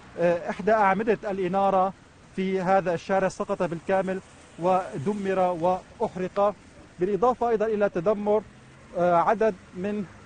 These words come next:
الأبنية الأخرى المحيطة بهذا المكان. وأيضًا نشاهد برج المراقبة الرئيسي التابع للتلفزة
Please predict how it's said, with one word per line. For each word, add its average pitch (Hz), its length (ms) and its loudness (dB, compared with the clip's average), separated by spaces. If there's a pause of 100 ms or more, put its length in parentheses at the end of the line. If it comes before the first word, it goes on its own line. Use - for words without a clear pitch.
الأبنية 202 720 0 (340)
الأخرى 208 440 2
المحيطة 180 640 0 (480)
بهذا 190 560 4
المكان. 208 540 4 (580)
وأيضًا 240 360 4
نشاهد 233 600 4 (720)
برج 240 260 0 (640)
المراقبة 214 840 2 (1200)
الرئيسي 202 640 -2
التابع 196 420 0
للتلفزة 185 800 -4